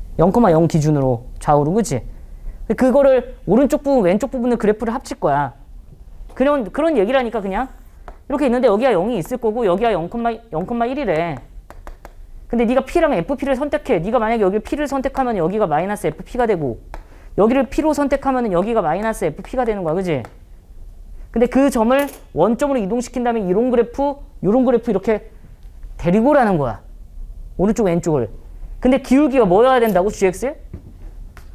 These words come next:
주영이는 영이 되잖아. 그럼 우미분계수랑 자미분계수가 몇이어야 돼? 각각 영이어야 되니까 어디가 P라는 걸 알게 되는 거야? 여기가 P구나.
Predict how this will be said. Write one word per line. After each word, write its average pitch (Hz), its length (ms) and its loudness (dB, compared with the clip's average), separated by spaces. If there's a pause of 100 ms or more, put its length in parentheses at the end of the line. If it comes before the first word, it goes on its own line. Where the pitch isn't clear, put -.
(100)
주영이는 233 440 2 (460)
영이 208 180 4
되잖아. 208 320 2
그럼 196 200 -2
우미분계수랑 277 580 0
자미분계수가 233 640 0
몇이어야 147 400 0
돼? 113 180 -6 (640)
각각 254 260 2
영이어야 262 320 4
되니까 247 320 0
어디가 196 360 2
P라는 240 260 -2
걸 202 100 0
알게 151 160 0
되는 156 220 -4
거야? 220 180 -4 (1080)
여기가 208 320 2
P구나. 185 480 -6